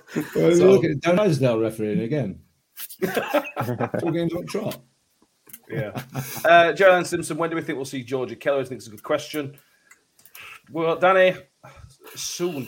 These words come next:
Speaker 2: It, it, it, the me and be earmarking the cup game as a chance to give him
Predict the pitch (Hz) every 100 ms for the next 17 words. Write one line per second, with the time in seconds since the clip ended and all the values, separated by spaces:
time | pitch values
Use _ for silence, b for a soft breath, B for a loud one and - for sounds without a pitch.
0 | - 95 135 135 - 151 156 139 156 170
1 | 151 123 127 127 120 117 - 117 110 117
2 | - - 156 113 113 104 - - 98 92
3 | - 101 - 101 98